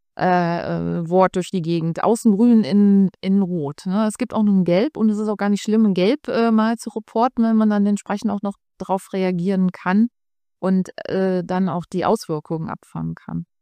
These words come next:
Und dann sind wir da beim ehrlichen Umgang miteinander, offene und ehrliche Kommunikation, Prozesskommunikation haben wir schon ein paar Mal jetzt schon angesprochen. Und ich glaub,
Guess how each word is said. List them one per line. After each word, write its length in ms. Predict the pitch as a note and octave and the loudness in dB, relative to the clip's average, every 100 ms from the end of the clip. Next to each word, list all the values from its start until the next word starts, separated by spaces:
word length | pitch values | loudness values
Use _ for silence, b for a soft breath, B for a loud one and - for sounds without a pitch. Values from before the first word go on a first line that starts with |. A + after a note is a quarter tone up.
| _ _ _ _ _ - | _ _ _ _ _ -4
Und 60 | F#3+ | 2
dann 200 | F#3 F3+ | 4 6
sind 200 | G#3+ A3+ | 6 6
wir 120 | A3+ | 4
da 120 | G3 | 4
beim 220 | F#3+ F3+ | 4 0
ehrlichen 400 | F3+ G3 F#3+ G3 | 0 -2 -2 -2
Umgang 320 | F#3 A#3+ B3 | 2 2 4
miteinander, 720 | B3 A#3+ A#3+ B3 C4+ C4+ C#4 C4 | 2 4 2 2 2 2 0 -2
offene 300 | G3+ - G#3 | -6 -2 0
und 120 | F#3+ | 0
ehrliche 500 | - F#3+ G3 - F#3+ F#3 | -2 -2 -2 -4 -6 -6
Kommunikation, 1120 | - F#3 F#3+ A#3 C4 C4 C4 - C#4+ D4+ E4 E4 _ | -8 -4 0 0 -2 -6 -8 -6 -6 -6 -8 -10 _
Prozesskommunikation 1300 | _ F#3 - G#3 - - B3 B3 B3 B3 A#3+ B3 A#3+ | _ -14 -8 -8 -8 -2 0 0 -2 -6 -8 -4 0
haben 120 | A#3 A#3 | 2 0
wir 100 | A3+ | -2
schon 420 | A#3 A3+ A3+ A#3+ _ _ _ _ _ _ | -2 0 0 -2 _ _ _ _ _ _
ein 140 | A#3+ - | -12 -10
paar 200 | - G#3 | -2 0
Mal 380 | G#3 G3+ G3+ G#3 _ _ _ _ _ - | 2 2 0 -4 _ _ _ _ _ -12
jetzt 240 | G3 - | -10 -6
schon 160 | A3+ G#3+ | -4 -2
angesprochen. 920 | F#3+ G#3 G#3 - - G3+ A3 G#3+ A3 _ _ _ _ _ _ _ _ _ _ _ | 0 0 -2 -10 -12 -2 2 4 2 _ _ _ _ _ _ _ _ _ _ _
Und 200 | - G#3+ | 0 0
ich 160 | G3+ - | 0 -2
glaub, 260 | G3 G#3 | 0 0